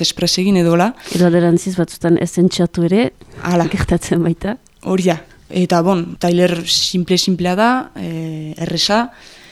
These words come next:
Speaker 1: eta da, o, bizinez oinarrizko hiztegiak, eh, ulertzeko, fe, ikasteko gizana, eta gero erabiltzeko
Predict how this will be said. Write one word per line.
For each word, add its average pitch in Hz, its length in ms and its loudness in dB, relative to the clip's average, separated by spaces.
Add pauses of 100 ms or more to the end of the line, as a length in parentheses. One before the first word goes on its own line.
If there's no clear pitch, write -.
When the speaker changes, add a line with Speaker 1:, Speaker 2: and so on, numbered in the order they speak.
(380)
Speaker 1:
eta 170 260 -2
da, 170 200 0
o, - 140 -4
bizinez 180 520 -4
oinarrizko 175 720 0
hiztegiak, 175 580 0
eh, 165 380 -2 (240)
ulertzeko, 175 580 -2
fe, 165 140 -4 (240)
ikasteko 202 580 -2
gizana, 226 380 -6 (160)
eta 165 400 -4
gero 160 340 -4
erabiltzeko 165 600 -4